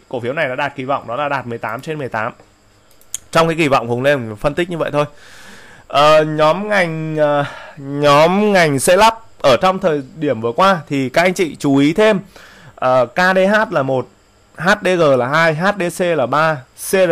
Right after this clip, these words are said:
E là bốn và V P G là năm. Đấy là năm cái mã cổ phiếu mà nó đánh rất mạnh, đánh rất tốt và nó đánh break đỉnh trong cái thời gian vừa qua. Và trong tuần này thì cũng có phân tích. Đó, ví dụ như cũng có phân tích thêm mã cổ phiếu H B C.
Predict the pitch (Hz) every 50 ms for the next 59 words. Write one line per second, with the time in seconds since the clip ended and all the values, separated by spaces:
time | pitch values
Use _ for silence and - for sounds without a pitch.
0 | 143 135 139 151 160 156 151 135 123 123 120 120 127 156 175 170 170 147 139 135
1 | 127 123 120 117 110 107 - _ _ _ _ _ _ _ _ _ _ _ - 120
2 | 139 180 196 190 - 196 196 185 170 160 147 139 135 131 127 123 135 160 180 180
3 | 151 - - 120 120 143 165 180 170 135 120 120 143 175 214 214 208 208 202 202
4 | 202 190 190 185 196 202 185 147 117 - - 127 120 120 131 151 165 165 151 139
5 | 131 123 120 117 117 113 113 127 143 139 123 123 131 151 160 220 240 233 226 208
6 | 175 - - 135 123 113 123 135 185 202 - 226 226 226 - - - 135 120 113
7 | 113 120 123 117 120 139 - - 151 139 127 151 196 190 214 180 135 110 95 92
8 | - 160 165 170 170 160 - 165 139 127 139 151 147 139 120 - 165 175 175 -
9 | - - - - - - - - - - - 131 151 151 151 147 147 147 147 143
10 | 139 135 - - - 220 220 220 214 202 214 180 165 160 156 151 151 151 151 156
11 | 160 156 156 156 147 - - 147 139 143 131 139 135 135 139 - 202 190 196 196
12 | 233 240 240 - _ _ _ _ - 120 120 127 151 175 156 151 151 160 180 190
13 | 170 143 143 147 160 165 151 127 131 127 131 156 156 151 202 196 196 190 180 170
14 | 165 170 156 147 156 160 160 131 107 110 113 135 165 175 180 165 175 180